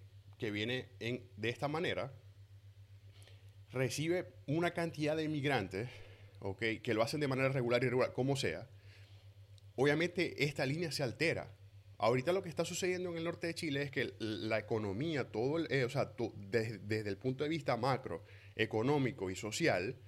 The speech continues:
se está adaptando a todo lo que está sucediendo. Obviamente la gente está reaccionando porque la migración irregular, obviamente con la migración irregular viene delincuencia. Lo mismo nos pasaba en Venezuela.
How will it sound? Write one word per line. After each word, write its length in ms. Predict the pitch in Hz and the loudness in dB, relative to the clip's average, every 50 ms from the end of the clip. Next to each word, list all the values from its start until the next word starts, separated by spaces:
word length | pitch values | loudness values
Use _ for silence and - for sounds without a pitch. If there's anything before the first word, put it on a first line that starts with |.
| - - - - - | -20 -20 -20 -20 -12
se 160 | - - 143 | -4 -2 -2
está 220 | 131 135 - 120 123 | 0 2 2 4 4
adaptando 600 | 131 120 110 - - - 110 147 160 151 123 104 | 4 2 0 -2 -2 0 0 2 2 2 0 -2
a 140 | 95 92 - | -4 -2 -2
todo 180 | 143 170 143 | -2 0 0
lo 140 | 113 98 - | 0 -2 -2
que 80 | - - | -6 -8
está 160 | - 98 95 | -8 -8 -8
sucediendo. 720 | - 110 98 - 104 90 92 101 104 95 85 73 65 - - - - - - - - - - - - | -6 -8 -8 -6 -4 -4 -2 0 0 -2 -2 -6 -10 -16 -18 -20 -20 -20 -20 -20 -20 -20 -20 -4 2
Obviamente 440 | - 127 147 156 170 180 175 180 170 | 6 6 8 8 6 4 2 2 2
la 120 | 165 156 | 2 2
gente 200 | 160 156 143 165 | 0 0 -2 -4
está 220 | 156 - 175 165 165 | -2 0 0 0 2
reaccionando 880 | 165 175 160 - - 170 175 175 147 117 104 104 113 143 196 - - - - - - - - - | 2 0 0 0 -2 -2 2 2 2 2 2 2 0 0 -2 -2 -8 -18 -20 -20 -20 -20 -4 0
porque 280 | 127 139 135 135 135 127 | 0 2 2 2 2 2
la 120 | 131 127 | 4 4
migración 460 | 127 120 107 110 107 - 113 113 127 | 2 0 0 -2 -2 -2 -2 0 0
irregular, 640 | 143 147 165 175 175 196 208 214 160 104 98 - - - - - - | 0 0 0 0 -2 0 0 2 2 2 2 0 -4 -8 -14 -4 2
obviamente 520 | - 220 107 98 104 127 160 175 - 160 | 4 4 6 6 4 4 2 0 -2 -2
con 120 | - 131 | 0 0
la 80 | 123 117 | 0 0
migración 360 | 107 110 104 101 101 110 104 | 0 0 -2 -4 -4 -4 -2
irregular 340 | 113 131 131 131 147 165 175 | -2 0 2 2 2 2 2
viene 220 | 185 165 135 117 | 2 0 0 0
delincuencia. 680 | 110 104 98 92 90 - 135 160 165 139 - 98 90 - - | 0 0 0 -2 -2 -2 0 0 0 0 -2 -2 -4 -2 0
Lo 260 | 113 117 131 135 127 | 4 6 6 8 6
mismo 460 | 113 107 110 139 180 180 190 175 165 156 | 6 4 2 0 0 0 0 -2 -2 -2
nos 100 | 143 - | -2 -2
pasaba 400 | - 135 131 - 143 143 151 143 | -2 -2 0 2 2 2 2 0
en 80 | 143 | 0
Venezuela. 600 | 139 131 123 110 101 - 139 143 127 98 85 - | 0 0 0 0 0 0 0 2 2 2 0 -2